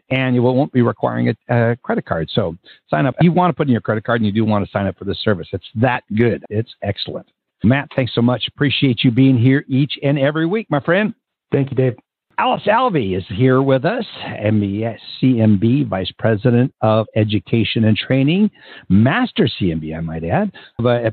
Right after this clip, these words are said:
Speaker 1: President, Vice President of Education and Training at Union Home Mortgage, and she's got this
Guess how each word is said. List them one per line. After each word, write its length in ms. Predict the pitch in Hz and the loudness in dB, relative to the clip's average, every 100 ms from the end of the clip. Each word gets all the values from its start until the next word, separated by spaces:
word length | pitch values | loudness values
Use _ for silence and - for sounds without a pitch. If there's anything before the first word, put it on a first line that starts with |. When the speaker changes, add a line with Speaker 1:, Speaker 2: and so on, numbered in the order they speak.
| - | -2
Speaker 1:
President, 260 | 151 143 | -4 -2
Vice 200 | 113 127 - | -2 -4 -2
President 280 | 143 127 110 | -2 0 0
of 100 | 117 | 0
Education 520 | 131 123 - 139 127 | -2 0 -2 -2 0
and 80 | 98 | 0
Training 340 | - 254 180 | -2 -2 -2
at 80 | 131 | 0
Union 260 | 160 165 | 2 4
Home 200 | 131 156 | 4 4
Mortgage, 440 | 143 156 277 392 - - - - | 4 2 2 -2 -2 -10 -20 -12
and 100 | 113 | -6
she's 180 | - 294 | -6 -2
got 200 | 110 - | -2 -2
this 140 | 208 | -4